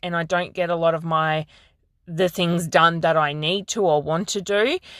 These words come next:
And it seems like being unorganised in the home is a big part of it, because when you're unorganised in your environment, it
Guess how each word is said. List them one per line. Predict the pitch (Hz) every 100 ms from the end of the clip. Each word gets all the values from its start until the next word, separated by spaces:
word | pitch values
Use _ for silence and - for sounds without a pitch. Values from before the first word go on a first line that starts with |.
| - _
And | 190 196 196
it | - 220
seems | - 247 262 294 -
like | 226 208 202 - _ _
being | 175 214 233 247
unorganised | 233 208 202 196 185 185 -
in | 185
the | 180
home | 170 185 180 185 180 175
is | - 170 160 -
a |
big | 160 156 180 175
part | - 196 196
of | 202
it, | 269
because | 208 180 196 165 202 _
when | - 185 196
you're | 196 -
unorganised | 202 233 226 202 196 185 185 - -
in | 185
your | 175 170
environment, | 170 156 175 170 180 170 156 156 254 _ _ _ _ _ _ _ -
it | 185